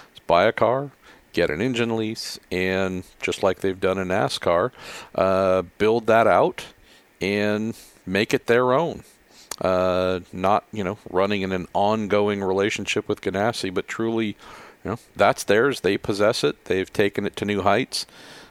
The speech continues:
I think in this case, it would have to be a, a true and proper startup. And again, if they could find an alliance, that'd be s-, really smart. But Chevy's also pretty smart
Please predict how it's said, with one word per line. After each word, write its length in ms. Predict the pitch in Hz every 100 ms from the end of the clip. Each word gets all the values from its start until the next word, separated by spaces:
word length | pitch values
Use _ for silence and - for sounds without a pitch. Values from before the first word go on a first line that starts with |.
| -
I 140 | -
think 240 | 95 110 110
in 80 | 98
this 200 | 101 -
case, 340 | 101 104 -
it 40 |
would 100 | 82
have 200 | 107 104
to 80 | -
be 480 | 95 104 101 101 101
a, 240 | 98 104 95
a 120 | 92
true 340 | - - 110
and 100 | 98
proper 360 | - 104 - 95
startup. 640 | - - 117 95 78 - - - - - _
And 480 | 85 82 82 85 85 - -
again, 220 | - 104 92
if 120 | - -
they 120 | 98
could 140 | 87
find 380 | - 101 98 123
an 60 | 127
alliance, 480 | 127 131 139 156
that'd 160 | - 95
be 120 | 67 -
s-, 240 | - -
really 240 | 90 71 60
smart. 440 | - 98 127 - -
But 180 | 95 - - - - -
Chevy's 420 | - 190 139 -
also 240 | 87 -
pretty 260 | - 104 82
smart 360 | - 80 85